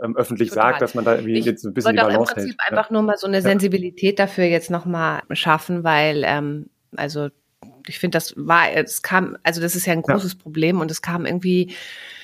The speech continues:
Speaker 2: gar nicht so richtig raus. Und das ist natürlich auch eigentlich schlimm, weil es ist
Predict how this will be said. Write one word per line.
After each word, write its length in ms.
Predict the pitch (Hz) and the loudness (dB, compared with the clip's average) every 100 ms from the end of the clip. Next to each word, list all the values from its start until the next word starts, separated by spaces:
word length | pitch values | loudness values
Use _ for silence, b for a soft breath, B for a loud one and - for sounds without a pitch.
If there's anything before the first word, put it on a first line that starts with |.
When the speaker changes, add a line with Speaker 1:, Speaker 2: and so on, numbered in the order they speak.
| B - | B 0
Speaker 2:
gar 140 | 175 | 2
nicht 160 | 185 185 | 2 2
so 80 | |
richtig 400 | 180 185 175 - | 2 0 -2 -2
raus. 300 | 165 151 151 | 4 4 4
Und 160 | - 160 | 2 0
das 140 | 165 | 0
ist 120 | 160 175 | -2 -4
natürlich 480 | 165 180 165 - | -2 -2 -2 0
auch 320 | - 151 160 - - | 2 4 2 -2 -2
eigentlich 320 | 151 165 160 | -2 0 -2
schlimm, 400 | - 190 135 131 | 4 4 4 0
weil 300 | 143 135 131 | 0 2 0
es 180 | - - | -2 -4
ist 260 | 147 - | -6 -6